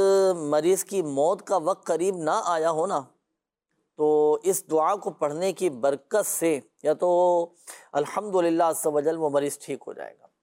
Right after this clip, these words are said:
تو سات مرتبہ یہ دعا مریض کے پاس یہ پڑھ لیا کریں، "اسأل اللہ العظیم رب العرش العظیم ان یشفیک۔" اچھا، یہ ہمارے ایک اور اسلامی بھائی تھے، انہوں نے کہا تھا کہ غصہ کنٹرول میں رہے،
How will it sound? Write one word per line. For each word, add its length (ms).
تو 80
سات 380
مرتبہ 300
یہ 120
دعا 260
مریض 320
کے 100
پاس 380
یہ 100
پڑھ 280
لیا 180
کریں، 260
"اسأل 320
اللہ 200
العظیم 680
رب 320
العرش 360
العظیم 480
ان 260
یشفیک۔" 580
اچھا، 180
یہ 120
ہمارے 200
ایک 260
اور 120
اسلامی 340
بھائی 220
تھے، 120
انہوں 140
نے 60
کہا 220
تھا 120
کہ 160
غصہ 300
کنٹرول 420
میں 160
رہے، 300